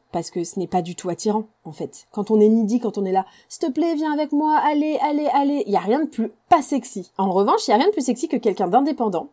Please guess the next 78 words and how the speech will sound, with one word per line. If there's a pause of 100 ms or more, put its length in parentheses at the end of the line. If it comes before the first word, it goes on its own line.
D'ailleurs,
ça
se
voit
beaucoup
dans
les
débuts
de
relations
de
couple,
hein. «
Suis-moi,
je
te
fuis,
fuis-moi,
je
te
suis »,
parce
que
si
tu
me
montres
que
tu
as
besoin
de
moi,
je
me
dis, «
OK, (180)
t'as
personne
d'autre ? (140)
OK, (400)
tu
te
suffis
pas
à
toi-même ? (400)
OK,
faut
que
je
comble
un
vide ?
Ouh
là
là,
OK,
je
vais
devenir
une
béquille,
laisse
tomber. »
J'ai
pas
du
tout
envie
de
devenir
une
béquille,
qu'on
se
le
dise.